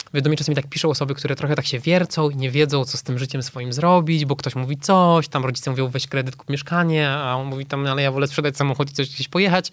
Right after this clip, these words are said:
to ja wtedy zawsze mówię, „Słuchajcie, no to jest taka książka, e, Kacpra, e, Godeckiego, Ćwirko, która <laughs> nazywa się Sprzedaj lodówkę i jedź dookoła świata”.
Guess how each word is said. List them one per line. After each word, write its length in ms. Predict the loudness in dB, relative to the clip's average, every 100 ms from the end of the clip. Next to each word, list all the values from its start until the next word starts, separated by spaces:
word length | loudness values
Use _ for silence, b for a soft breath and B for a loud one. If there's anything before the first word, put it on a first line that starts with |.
| 0
to 100 | 2
ja 60 |
wtedy 160 | 4 4
zawsze 200 | 4 4
mówię, 180 | 2 2
„Słuchajcie, 280 | -2 -2 2
no 40 |
to 40 | 2
jest 80 |
taka 160 | 2 0
książka, 480 | 0 0 2 2 2
e, 160 | 0
Kacpra, 560 | 0 -2 0 2 4 2
e, 200 | 0 0
Godeckiego, 440 | 0 -2 -2 -2 0
Ćwirko, 340 | 0 0 -2
która 220 | 2 2
<laughs> 60 | 4
nazywa 240 | 4 2
się 120 | 2 -2
Sprzedaj 340 | 0 2 2
lodówkę 360 | 2 0 0 2
i 40 |
jedź 140 | 2
dookoła 300 | 0 2 0
świata”. 360 | 2 0 0